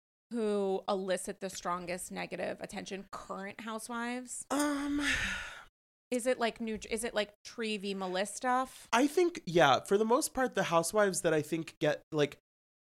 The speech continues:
Speaker 2: the largest, like, number
Speaker 1: Backlash.
Speaker 2: of
Speaker 1: Yeah.
Speaker 2: negative responses
Speaker 1: Yeah.
Speaker 2: are just people who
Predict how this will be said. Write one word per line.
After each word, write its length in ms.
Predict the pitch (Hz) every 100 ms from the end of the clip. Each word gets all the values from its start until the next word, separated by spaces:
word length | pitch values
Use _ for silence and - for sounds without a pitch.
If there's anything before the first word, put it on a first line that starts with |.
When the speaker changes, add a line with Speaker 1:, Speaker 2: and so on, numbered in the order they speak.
| -
Speaker 2:
the 160 | 170
largest, 640 | 156 151 160 175 - - - _ _
like, 300 | 170 156 - - -
number 720 | 135 135 135 156 156 185 151
Speaker 1:
Backlash. 220 | 196 196
Speaker 2:
of 420 | 165 147 139 127 208
Speaker 1:
Yeah. 220 | 220 - - _ _ _ _
Speaker 2:
negative 480 | 143 151 151 151 139
responses 840 | 143 - 143 156 - 190 190 214
Speaker 1:
Yeah. 260 | 262 220 220 -
Speaker 2:
are 160 | 185 185
just 500 | 180 220 262 - -
people 420 | - 208 226 226
who 680 | - 202 202 202 202 202 196